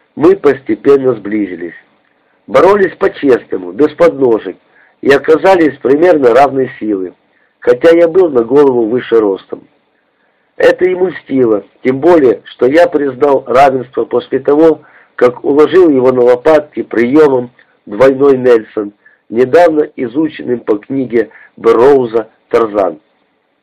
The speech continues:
Наша дружба приобрела еще и экономическую основу.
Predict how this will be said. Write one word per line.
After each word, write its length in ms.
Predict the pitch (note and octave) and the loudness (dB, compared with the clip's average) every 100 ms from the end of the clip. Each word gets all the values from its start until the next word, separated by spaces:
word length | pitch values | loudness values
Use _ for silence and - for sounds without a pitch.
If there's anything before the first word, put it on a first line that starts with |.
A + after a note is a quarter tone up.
| _ _ _ _ _ _ _ _ _ _ _ _ _ _ _ _ _ | _ _ _ _ _ _ _ _ _ _ _ _ _ _ _ _ _
Наша 380 | C#3 F3 F3+ F3+ | 0 2 2 0
дружба 580 | E3 G3+ F3 A2 G2 - | 2 2 0 -2 -4 -6
приобрела 520 | - B2+ C3+ D#3+ E3+ | 0 2 4 2 4
еще 460 | F3 D#3 - D#3+ - | 2 0 -2 -2 0
и 140 | - D3+ | 0 0
экономическую 960 | D#3 D#3+ E3+ D#3+ B2+ A2 - A2 A2 - | 0 -2 0 -2 -4 -8 -8 -6 -6 -4
основу. 580 | B2+ - B2 F#2+ D#2 | -6 -4 -2 -2 -4